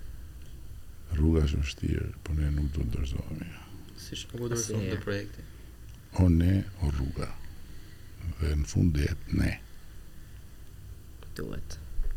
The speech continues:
Speaker 1: Duhet dhe kështu do bëhet.
Speaker 2: Hmm.
Speaker 1: Me këtë bindje e shef destinacionin dhe nuk, nuk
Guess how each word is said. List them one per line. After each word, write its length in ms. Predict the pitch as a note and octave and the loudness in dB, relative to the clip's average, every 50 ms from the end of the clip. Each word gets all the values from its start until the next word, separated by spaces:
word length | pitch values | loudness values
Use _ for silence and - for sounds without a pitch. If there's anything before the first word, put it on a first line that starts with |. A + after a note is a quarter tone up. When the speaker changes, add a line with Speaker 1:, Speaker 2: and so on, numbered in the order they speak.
| - - - - - - - - - - - - | 4 4 4 2 0 -2 -6 -6 -8 -6 -2 2
Speaker 1:
Duhet 360 | E2+ E2 F#2 G2 G2+ G2+ G#2 - - - - | 4 6 8 8 8 6 4 0 -4 -4 0
dhe 80 | D#2 D#2 | 0 0
kështu 220 | - - D2+ D2+ | 2 0 0 0
do 60 | D2 C#2+ | 0 0
bëhet. 280 | C#2+ C#2 - - - - - - - - - - - - | -2 -4 -4 -6 -6 -10 -10 -10 -10 -10 -10 -10 -6 -4
Speaker 2:
Hmm. 160 | G#2+ F#2+ F#2 - - - - - - - - - - - - - - - - - - - - - - - - - - - - | -4 -4 -4 -6 -8 -8 -10 -10 -10 -10 -10 -10 -10 -10 -10 -10 -10 -10 -8 -8 -8 -6 -4 -4 -2 -2 -4 -4 -6 -8 -4
Speaker 1:
Me 120 | - D2+ - | -2 -2 -2
këtë 240 | - - - F#2+ F#2+ F#2+ F#2 F2+ E2+ F2 F#2 - - - - - - - - - - - - - D#2+ D2+ | 2 8 12 12 12 12 12 12 12 10 6 2 -4 -6 -6 -4 -4 -4 -4 -4 -4 -4 0 0 4 6
bindje 320 | E2 F2+ F#2+ F#2 G2 G#2 A2 A#2+ - - - - - - - - - - - - - - - - - - - - - - - - - - - - - - - - | 8 8 10 10 10 8 6 4 0 -4 -6 -6 -6 -8 -8 -8 -8 -8 -8 -8 -8 -8 -6 -6 -4 -4 -4 -4 -4 -4 -6 -8 -8 -10 -10 -12 -12 -10 -8 -4
e 80 | - | 0
shef 380 | - - - F2+ F2+ F2 - - - - - - - - - - - - - - - - - - - - - - - - - - - - - | 0 4 6 6 6 6 4 0 -2 -4 -4 -4 -6 -6 -6 -8 -8 -6 -4 -2 -2 -2 -2 -2 -2 0 0 0 0 0 -2 -2 -2 0 2
destinacionin 960 | D#2+ D#2 D#2 - - E2+ D#2+ D#2 D2+ - - G2 G2 G2+ G2+ G2+ F#2+ F2+ E2 | 4 4 6 6 6 6 6 6 4 4 6 6 8 8 8 8 6 6 8
dhe 80 | D#2+ D#2+ | 8 8
nuk, 160 | E2+ F2+ F2+ - - - - - | 8 6 6 2 -2 -4 0 2
nuk 160 | E2+ F2+ - | 2 2 4